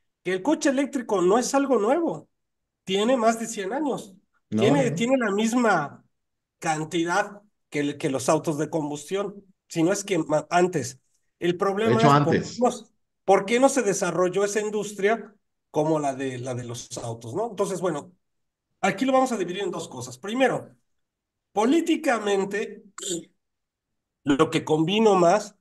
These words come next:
Speaker 1: fue desarrollar los autos de combustión, porque la gente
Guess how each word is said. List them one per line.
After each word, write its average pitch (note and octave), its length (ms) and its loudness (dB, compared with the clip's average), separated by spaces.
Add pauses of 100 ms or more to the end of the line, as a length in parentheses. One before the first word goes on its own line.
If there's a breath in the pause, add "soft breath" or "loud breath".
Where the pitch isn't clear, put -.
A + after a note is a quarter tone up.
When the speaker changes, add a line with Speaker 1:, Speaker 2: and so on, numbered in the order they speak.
(420)
Speaker 1:
fue G3+ 420 -6 (320)
desarrollar D3 560 -6
los F#3 200 -6
autos E3+ 300 -4
de D3+ 120 -4
combustión, B2 800 -6 (440)
porque D#3+ 300 -6
la D3+ 120 -6
gente A3+ 760 -4